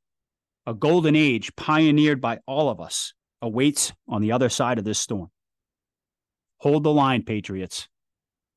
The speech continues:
God wins, and the best is yet to come. All right, everybody. Hopefully you enjoyed this podcast. Please take a moment to hit that like button if you did, and also let me know what you thought in the comments.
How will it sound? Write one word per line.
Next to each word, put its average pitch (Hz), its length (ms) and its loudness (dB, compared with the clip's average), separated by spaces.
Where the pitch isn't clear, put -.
God 135 280 2
wins, 120 480 -2
and 107 100 -6
the 98 60 -6
best 120 340 -4
is 107 160 -6
yet 104 160 -6
to - 80 -12
come. 85 260 -12
All 175 160 6
right, 196 240 6
everybody. 196 440 2
Hopefully 196 360 0
you 185 100 0
enjoyed 180 400 2
this 180 160 0
podcast. 180 720 2
Please 185 160 0
take 185 180 -2
a 170 60 2
moment 180 220 2
to 147 60 0
hit 175 160 -2
that 151 180 0
like 156 260 0
button 170 220 2
if 151 100 0
you 135 80 0
did, 190 340 2
and 147 100 -2
also 165 260 2
let 160 180 2
me 160 100 4
know 160 180 6
what 151 160 2
you 151 100 0
thought 160 320 0
in 151 100 0
the 135 80 0
comments. 196 580 2